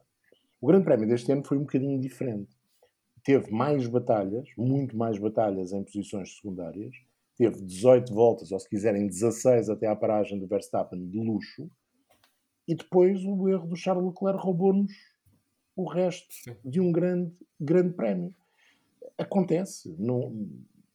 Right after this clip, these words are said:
Speaker 1: já vamos no Grande Prémio mil, e acho que este foi mil e sessenta e nove ou mil e setenta. Isto é uma história que já se repetiu muitas vezes, em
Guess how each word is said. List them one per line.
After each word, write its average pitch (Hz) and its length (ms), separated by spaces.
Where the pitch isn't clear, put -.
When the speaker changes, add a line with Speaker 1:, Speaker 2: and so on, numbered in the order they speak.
Speaker 1:
já 120 180
vamos 123 300
no 113 120
Grande 117 240
Prémio 117 420
mil, 104 340
e 95 60
acho 95 160
que 120 60
este 104 100
foi 110 120
mil 113 220
e 113 60
sessenta 110 320
e - 20
nove 110 220
ou 104 80
mil 107 240
e 98 40
setenta. 80 460
Isto - 160
é - 20
uma 233 120
história 98 340
que 135 320
já 143 200
se - 140
repetiu - 300
muitas 156 260
vezes, 214 360
em 95 320